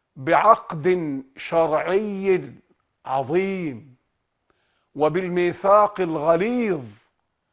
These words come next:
وأراد لكل منكما حياة كريمة طيبة سعيدة، فلا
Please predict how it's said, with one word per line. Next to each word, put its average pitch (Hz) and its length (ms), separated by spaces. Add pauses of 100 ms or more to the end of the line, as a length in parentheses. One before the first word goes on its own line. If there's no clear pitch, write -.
(560)
وأراد 175 580
لكل 185 540
منكما 175 720 (800)
حياة 185 960 (720)
كريمة 185 840
طيبة 196 720
سعيدة، 220 680 (1800)
فلا 180 1300